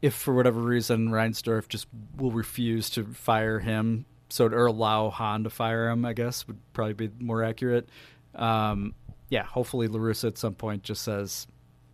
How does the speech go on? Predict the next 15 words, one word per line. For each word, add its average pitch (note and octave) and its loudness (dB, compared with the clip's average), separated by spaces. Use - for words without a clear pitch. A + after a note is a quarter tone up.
"You G3 -8
know D#3+ -2
what? D3 2
I'm D#3 6
old. A2+ 4
I D3+ 4
don't D3 10
wanna C3 8
travel A#2 4
anymore. A2+ 2
I'm A2+ 0
just A2 -4
gonna G2+ -6
fucking G#2 -6
resign." G#2+ 2